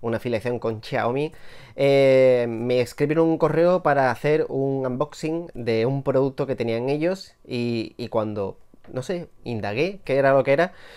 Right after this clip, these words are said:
em, era una aspiradora inteligente que habían sacado, tenían, creo que eran dos productos si no me equivoco, unas aspiradoras y lo que conocemos por la Roomba, ¿vale?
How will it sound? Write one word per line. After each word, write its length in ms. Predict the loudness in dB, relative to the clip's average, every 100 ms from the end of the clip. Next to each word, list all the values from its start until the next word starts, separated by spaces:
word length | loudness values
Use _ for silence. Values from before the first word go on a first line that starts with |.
| -20 -20 0
em, 960 | 4 8 8 6 4 2 0 -2 -6 -10 _
era 240 | 2 6 6
una 140 | 4
aspiradora 420 | 2 2 2 4
inteligente 640 | 2 0 -2 0 0 0
que 60 | 0
habían 180 | 0 -2
sacado, 460 | -2 0 0 0
tenían, 520 | -2 -2 0 -2 -6 -12 _ -8
creo 160 | -4 -2
que 60 |
eran 100 | -2
dos 140 | -4 -6
productos 260 | -6 -4
si 60 | -2
no 60 |
me 20 | 0
equivoco, 300 | 0 0 -2
unas 160 | -2
aspiradoras 600 | -2 0 2 0 -2 -8
y 280 | -8 -4 -2
lo 120 | -2
que 80 | -2
conocemos 640 | -4 -2 -2 -2 -2 -6 -4
por 220 | -2 0
la 320 | 0 0 0 -4
Roomba, 640 | -6 0 2 2 0 -2 -18 -20 -20 -8
¿vale? 360 | 0 2 0